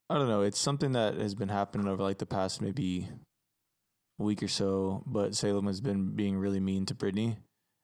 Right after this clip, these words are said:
And, uh, so we just, like, over the past couple of days, we, we just,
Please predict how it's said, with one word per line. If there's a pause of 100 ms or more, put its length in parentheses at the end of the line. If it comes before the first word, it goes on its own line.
(180)
And,
uh,
so
we
just,
like,
over
the
past
couple
of
days,
we, (500)
we
just,